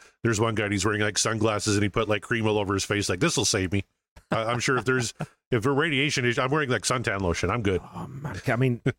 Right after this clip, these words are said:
Speaker 2: <laughs> yeah, I mean, they just, they just didn't know, right?
Speaker 1: And, uh, one thing I just wanted to go back to the pre-chorus here.
Speaker 2: Mm-hmm.
Speaker 1: I love how, uh, in the recorded version, Phil kinda mixes up the lead into the line, uh, uh, "This is a land of confusion." Like, uh, this, uh, pre-chorus is, "Can't you see?" Uh, the next one is, "Tell me why."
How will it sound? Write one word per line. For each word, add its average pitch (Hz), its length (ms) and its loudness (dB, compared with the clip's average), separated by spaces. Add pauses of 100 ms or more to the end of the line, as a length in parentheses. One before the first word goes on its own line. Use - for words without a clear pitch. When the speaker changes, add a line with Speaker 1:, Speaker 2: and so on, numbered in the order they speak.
Speaker 2:
<laughs> - 260 -16
yeah, 80 220 -2
I 82 40 -4
mean, 95 120 0
they 110 80 2
just, 110 280 0
they 113 120 0
just 120 180 -2
didn't 82 220 -6
know, 82 280 -2
right? 78 220 -4 (760)
Speaker 1:
And, 127 200 0
uh, 117 240 0
one 117 240 0
thing 147 120 2
I 127 60 2
just 117 160 -2
wanted 117 120 2
to 110 60 0
go 117 100 4
back 113 180 0
to 110 80 0
the 104 60 2
pre-chorus 110 460 0
here. 98 180 2 (100)
Speaker 2:
Mm-hmm. 131 180 4
Speaker 1:
I 117 60 2
love 123 240 2
how, 120 220 2
uh, 107 280 2
in 110 100 2
the 110 60 2
recorded 110 400 0
version, 104 380 0
Phil 117 240 0
kinda 110 220 0
mixes 107 340 0
up 110 180 0
the 110 80 2
lead 104 220 4
into 110 280 0
the 95 100 0
line, 107 420 0
uh, 98 220 2 (500)
uh, 98 120 2
"This 107 160 2
is 107 120 2
a 110 40 2
land 110 220 2
of 113 80 -2
confusion." 110 440 0
Like, 101 260 -2
uh, 104 160 2
this, 113 240 -2
uh, 107 220 4
pre-chorus 113 460 0
is, 107 120 0
"Can't 113 260 -4
you 110 60 2
see?" 107 340 2 (380)
Uh, 104 160 0
the 107 80 0
next 110 200 -2
one 117 100 2
is, 107 120 0
"Tell 120 160 0
me 113 100 2
why." 104 420 2